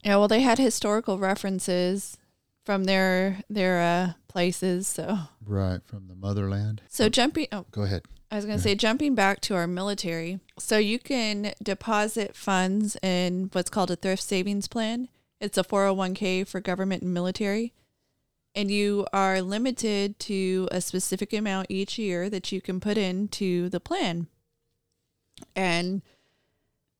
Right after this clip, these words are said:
Speaker 1: this year, it turns out in the T S P, for at least on the military side of things, there's been a glitch in the programming that allowed the overcontribution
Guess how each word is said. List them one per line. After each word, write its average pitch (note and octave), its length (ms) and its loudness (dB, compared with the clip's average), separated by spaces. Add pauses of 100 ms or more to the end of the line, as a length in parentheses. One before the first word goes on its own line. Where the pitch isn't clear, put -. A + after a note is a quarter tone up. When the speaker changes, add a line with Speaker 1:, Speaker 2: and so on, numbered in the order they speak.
(220)
Speaker 1:
this B3 240 4
year, F#3+ 420 2
it G3 160 0
turns A3 440 0
out F#3 320 2
in F#3+ 80 -2
the F#3+ 100 0
T G#3+ 240 -2
S G#3+ 160 0
P, F#3+ 300 0
for F3+ 640 2
at F#3 100 4
least G3 280 0
on F#3+ 100 2
the F3 60 -2
military F#3 600 0
side F3 300 -2
of E3+ 80 -4
things, E3 480 -4
there's F#3 240 0
been F3+ 480 0
a F3 140 -2
glitch A#3 760 -2 (520)
in G#3 120 0
the F#3 80 2
programming F#3 760 0
that F#3 240 2
allowed F3+ 640 2 (120)
the F3+ 280 -2
overcontribution F3+ 1500 -2